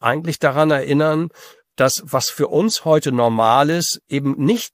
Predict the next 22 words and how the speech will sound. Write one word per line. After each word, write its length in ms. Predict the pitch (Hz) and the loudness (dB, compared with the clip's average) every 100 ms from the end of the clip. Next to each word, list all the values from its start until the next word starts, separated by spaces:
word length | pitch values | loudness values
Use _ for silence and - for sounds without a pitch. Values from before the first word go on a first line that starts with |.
| - | -2
der 140 | 147 | 2
Normalzustand 880 | 151 151 165 185 170 131 - 101 92 | 4 2 2 0 -2 -6 -4 -4 -6
ist. 320 | 95 - - | -10 -14 -8
Das 140 | 113 113 | -8 -6
ist 100 | - | -6
das 240 | 123 - | -6 -2
Resultat 800 | 143 135 131 - 131 135 180 - | -2 0 -2 -2 2 4 2 -2
von 520 | - 135 131 131 127 - - - - | -4 2 2 2 -4 -8 -20 -20 -6
verschiedenen 680 | 139 - 165 190 180 165 | -4 -2 -4 -2 0 0
historischen 580 | 143 143 156 143 143 139 | 0 -2 0 0 0 -2
Entwicklungen 580 | 117 110 143 165 175 180 | -6 -6 -6 -4 -2 0
und 160 | 139 | -2
morgen 440 | 143 131 143 180 185 | 2 6 6 4 -2
kann 180 | - 180 | -4 -4
es 80 | |
schon 200 | 160 170 | -2 -4
wieder 180 | 160 170 | -2 0
ganz 200 | 160 156 | 0 -2
anders 360 | - 170 151 104 | -2 -2 0 -2
sein. 360 | 104 98 92 104 _ _ _ _ _ - - | -6 -10 -12 -18 _ _ _ _ _ -18 -12
Nicht? 280 | 107 123 - - - - | -8 -8 -8 -20 -20 -8
Also, 340 | - 113 120 | 0 2 2